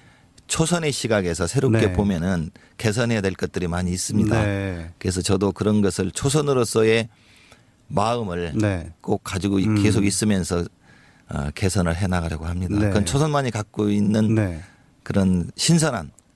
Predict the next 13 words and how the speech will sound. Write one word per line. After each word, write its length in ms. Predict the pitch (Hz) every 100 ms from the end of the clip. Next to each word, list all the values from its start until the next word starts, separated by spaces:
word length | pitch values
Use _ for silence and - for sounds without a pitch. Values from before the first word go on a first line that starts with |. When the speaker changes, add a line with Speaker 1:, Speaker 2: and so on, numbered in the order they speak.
| - -
Speaker 1:
그런 160 | 110
Speaker 2:
음. 40 | 107
Speaker 1:
시각이겠죠. 560 | 98 101 82 78 - 90 -
Speaker 2:
네. 240 | 104 98 85 - - - - - _ -
말씀하셨던 580 | 127 170 160 165 165
초선 480 | 151 208 214 202 196
의원으로서 640 | 170 160 160 156 151 147 151
갖고 300 | 123 - 135
있는 120 | 135
신선한 420 | - 190 190 175
시각으로 380 | 160 175 160 156
봤을 280 | 117 107 110
때 360 | - 147 95